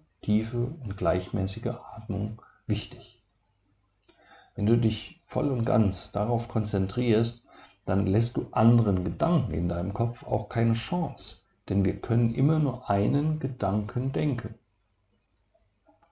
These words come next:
Wir glauben oft, dass wir mehrere Dinge gleichzeitig denken könnten,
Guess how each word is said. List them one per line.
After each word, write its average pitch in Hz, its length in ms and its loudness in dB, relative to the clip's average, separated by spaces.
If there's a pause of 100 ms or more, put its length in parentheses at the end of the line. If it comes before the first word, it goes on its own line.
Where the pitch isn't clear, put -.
(120)
Wir 120 80 -2
glauben 120 360 6
oft, 117 220 0
dass 113 160 2
wir 113 120 8
mehrere 113 420 8
Dinge 104 240 8
gleichzeitig 101 720 2
denken 95 320 2
könnten, 110 420 4